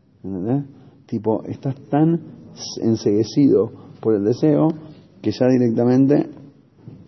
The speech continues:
perde-, perde-, perdés todo, toda brújula. Achenai Serachmon el Itzlan, y Dios libre, esto puede llegar, llevar a uno, transformarse en un Dios libre, Roitzeach y Goinem Nefesh. En, en,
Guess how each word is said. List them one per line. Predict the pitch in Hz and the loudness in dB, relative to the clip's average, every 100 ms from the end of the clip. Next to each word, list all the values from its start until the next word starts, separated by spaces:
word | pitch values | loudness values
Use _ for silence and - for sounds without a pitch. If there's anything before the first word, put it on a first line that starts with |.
| - | -6
perde-, | - 110 117 | -2 2 2
perde-, | 113 113 104 | 2 -2 -2
perdés | 104 110 123 120 | 0 2 2 2
todo, | 147 135 127 110 104 | 2 4 2 2 0
toda | 98 120 | 0 2
brújula. | 120 147 - 95 95 - - - _ _ _ - - - | 4 4 4 0 -2 -4 -18 -20 _ _ _ -20 -20 -6
Achenai | 117 - 120 151 | -4 0 2 4
Serachmon | 135 120 123 135 | 4 2 4 4
el | 135 113 | 4 2
Itzlan, | 117 139 143 131 147 - - - - - _ | 0 0 2 2 0 -2 -16 -20 -20 -20 _
y | - | -4
Dios | 110 127 113 | 2 2 2
libre, | 135 143 104 107 135 - - _ | 2 2 2 -2 -6 -12 -20 _
esto | - 113 113 | -10 -4 -2
puede | 120 117 | 2 0
llegar, | 110 107 120 113 65 - | 0 0 2 0 -2 -4
llevar | 104 110 | 0 2
a | 113 | 2
uno, | 110 120 107 | 2 2 2
transformarse | 98 101 104 107 123 120 110 | -2 -2 -2 0 0 0 0
en | 101 | 0
un | 107 107 - | 0 -2 -4
Dios | 107 117 | 0 2
libre, | 117 123 123 104 | 4 4 4 2
Roitzeach | 98 101 - 127 113 | 0 0 0 0 2
y | |
Goinem | 104 107 107 | 0 2 0
Nefesh. | 104 95 95 - - _ _ _ | 0 -2 -6 -8 -16 _ _ _
En, | 98 104 - | -6 -4 -4
en, | 98 104 | -6 -6